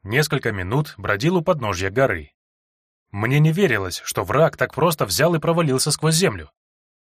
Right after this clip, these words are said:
Нет, наверняка он где-то скрывается.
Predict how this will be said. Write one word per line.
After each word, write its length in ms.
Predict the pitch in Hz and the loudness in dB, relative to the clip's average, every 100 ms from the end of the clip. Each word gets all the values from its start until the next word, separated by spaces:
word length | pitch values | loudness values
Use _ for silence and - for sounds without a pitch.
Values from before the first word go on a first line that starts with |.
| _ - | _ -8
Нет, 480 | 113 127 135 139 104 | -2 0 2 0 -2
наверняка 580 | 113 143 160 160 185 | -2 0 0 2 2
он 120 | 185 160 | 2 0
где-то 260 | 131 123 | 0 0
скрывается. 680 | 117 156 170 110 87 - | 0 2 2 2 0 -8